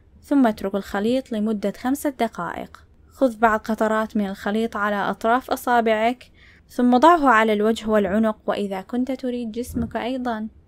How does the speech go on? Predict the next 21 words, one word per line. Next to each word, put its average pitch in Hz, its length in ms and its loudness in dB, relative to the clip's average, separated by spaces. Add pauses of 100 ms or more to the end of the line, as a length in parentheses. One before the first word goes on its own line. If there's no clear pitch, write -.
قم 269 160 6
بالتدليك 220 600 2
بشكل 208 520 -2
دائري 190 600 -2 (560)
لمدة 226 380 4
دقيقتين 208 840 0
إلى 262 320 2
ثلاث 208 380 0
دقائق، 202 600 -2 (360)
خاصة 302 500 0
على 233 340 2
الخدين 220 560 -2
والأنف 214 500 -2
والجبين، 208 840 -2 (220)
ثم 214 200 0
اشطفه 233 440 0
بالماء 220 420 2
البارد 247 560 2 (320)
بعد 233 320 0
عشر 220 420 -2
دقائق. 208 760 -4